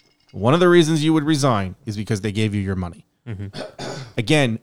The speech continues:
Speaker 1: the whole thing with James Gunn that we talked about, why would it take so long, was because, and I, I sit here, again, pure speculation, but that there's money involved.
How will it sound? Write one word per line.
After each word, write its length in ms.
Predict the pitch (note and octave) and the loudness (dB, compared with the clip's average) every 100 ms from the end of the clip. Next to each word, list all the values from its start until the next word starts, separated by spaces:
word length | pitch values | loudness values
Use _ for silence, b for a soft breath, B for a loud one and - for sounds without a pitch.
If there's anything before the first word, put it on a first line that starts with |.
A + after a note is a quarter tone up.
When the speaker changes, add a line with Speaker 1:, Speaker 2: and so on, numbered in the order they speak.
| - | -8
Speaker 1:
the 160 | B2 | -4
whole 160 | B2 G3 | 2 2
thing 220 | F#3+ F3+ | 4 2
with 120 | D#3 | 2
James 300 | A#2 D3+ D3 | 2 2 2
Gunn 460 | A#2 C#3 D3+ F#2+ - | 4 6 6 2 -4
that 100 | - G#2 | -4 -2
we 100 | A#2 | 2
talked 300 | A#2+ A2 G#2+ | 2 2 -2
about, 320 | G#2 G2+ - _ | -4 -4 -8 _
why 260 | A#2+ C3 D#3+ | 2 4 4
would 120 | E3 | 2
it 140 | D#3+ | -2
take 220 | - C#3+ - | -2 -6 -2
so 180 | C3+ | -2
long, 460 | B2 B2 A2+ G2 - _ _ _ _ _ | 0 0 -2 -4 -12 _ _ _ _ _
was 180 | B2 A2+ | -4 -2
because, 500 | B2+ G#2+ C3 A#2+ G#2 | -2 2 2 2 -2
and 140 | A#2+ A2+ | -6 -4
I, 240 | A#2+ A#2 | -4 -6
I 160 | A2 A2+ | -6 -6
sit 200 | - C3 | -4 -4
here, 180 | B2+ C3 | -2 -2
again, 320 | A#2 A#2+ G2 - | -2 -4 -4 -4
pure 160 | D#3 | -2
speculation, 640 | C#3+ D#3 C#3 C#3 G3 - C3 | 0 0 2 4 4 2 2
but 160 | A#2+ - | 0 2
that 220 | A#2 - b b b b | 0 -2 b b b b
there's 280 | D3+ A3+ E3+ | 2 4 6
money 320 | E3 A3 G3 | 4 6 4
involved. 560 | A#2+ F2+ G#2 - - | 2 0 -6 -10 -20